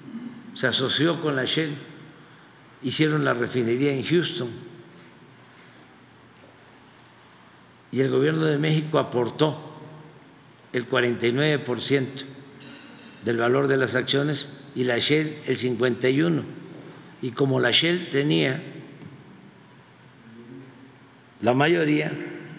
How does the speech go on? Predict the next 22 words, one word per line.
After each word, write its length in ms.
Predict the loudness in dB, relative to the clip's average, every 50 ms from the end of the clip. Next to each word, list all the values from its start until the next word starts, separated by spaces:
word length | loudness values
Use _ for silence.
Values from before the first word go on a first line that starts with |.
| -16 -18 -18 -18 -18 -18 -20 -20 -20 -20 -12 -4 0
no 140 | 0 2 4
solo 260 | 4 4 4 4 2
administraba, 680 | 2 2 2 2 2 2 2 2 2 4 4 2 2
sino 400 | 2 2 2 2 2 2 0 0 -4 -8 -14 -16 -16 -18 -18 -18 -20 -20 -20 -20 -12 -4
decidía 720 | 2 2 4 4 4 2 4 4 4 4 4 2 2 2
qué 120 | 2 2
hacer 500 | 2 2 2 2 2 2 0 -4 -10 -10 -6
con 120 | -4 -2 0
las 180 | 0 0 0
utilidades. 720 | -2 -2 -2 -2 -2 -2 -2 -2 -2 -2 -4 -4 -8 -12 -14 -16 -20 -20 -20 -20 -20 -20 -20 -20 -20 -20 -20 -20 -20 -20 -20 -20 -20 -20 -20 -20 -20 -20 -16 -10 -8
Y 80 | -6
Pemex 380 | -2 2 2 4 4 2 0 -2
prácticamente 920 | -2 -2 0 0 0 -2 -4 -6 -4 -4 -4 -2 -2 -2 -2 -2 -2 -2
nunca 520 | 2 2 4 4 2 2 0 -2 -4 -6 -6
recibió 440 | -6 -8 -8 -8 -8 -6 -4 -4
utilidades. 600 | -6 -4 -6 -8 -6 -6 -6 -6 -8 -8 -10 -14 -18 -20 -20 -20 -20 -16 -14 -14 -14 -16 -20 -20 -20 -20 -20 -20 -20 -20 -20 -20 -20 -20 -20 -18 -18 -18 -18 -18 -20 -20 -20 -20 -20 -20 -20 -20 -10
Entonces, 260 | -4 0 0 0 0
por 200 | 0 2 2 2
eso 220 | 4 2 2 0 -2
tomamos 400 | -2 -4 -2 -2 -2 -2 0 0
la 160 | 0 0 2
decisión. 580 | 2 0 0 0 0 2 2 4 2 2 0